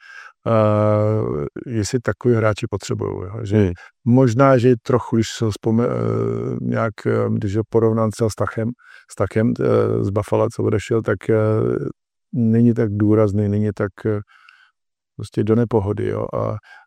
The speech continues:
Speaker 1: a je to trošku taková prima ballerina, když to řeknu, jo, ale,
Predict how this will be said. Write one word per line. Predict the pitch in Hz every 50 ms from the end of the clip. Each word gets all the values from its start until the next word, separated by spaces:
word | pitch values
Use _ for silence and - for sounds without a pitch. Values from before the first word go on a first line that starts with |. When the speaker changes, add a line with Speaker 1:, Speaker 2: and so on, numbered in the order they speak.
| _ -
Speaker 1:
a | 107 104 104 104 104 107 107 110 -
je | - 113
to | - 123 117
trošku | - - 120 110 - - - 135
taková | 117 110 - - 120 117 113 113 110 104 - - _ _ _ _ _ _ _ _ _ _ _ _ _ _ _ _ _ _ _
prima | - 123 123 123 131 123
ballerina, | 117 123 120 117 110 113 110 101 101
když | 95 98 -
to | - 120
řeknu, | 107 113 107 - 117 110
jo, | 107 107 107 - -
ale, | 120 117 117 117 117 110